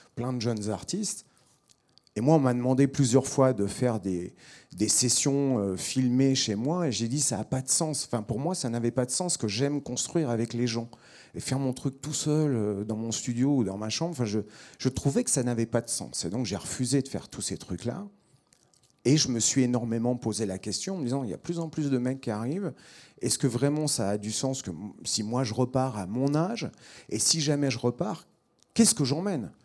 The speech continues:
En fait, qu'est-ce que j'ai fait pendant le covid ? » Et c'est là où j'ai commencé à faire de la musique, en me disant, « Ok,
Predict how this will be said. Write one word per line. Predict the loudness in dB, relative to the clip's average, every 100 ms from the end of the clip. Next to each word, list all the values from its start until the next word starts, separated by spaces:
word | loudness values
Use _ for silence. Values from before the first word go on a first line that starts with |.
| _
En | -8
fait, | 2 2 4
qu'est-ce | 2 4
que | 4
j'ai | 4 4
fait | 2 -2
pendant | -2 -2 -2
le | 0
covid ? » | 2 2 0 -4 -20 -14 -6
Et |
c'est | -2 4
là | 6
où | 6
j'ai | 2
commencé | 4 4 6 4 2
à | 2
faire | 0 0
de |
la | 2
musique, | 2 2 -2 -4
en |
me | -8
disant, « | 0 2 2 0 -6 _ _ _ _ _ _
Ok, | 4 6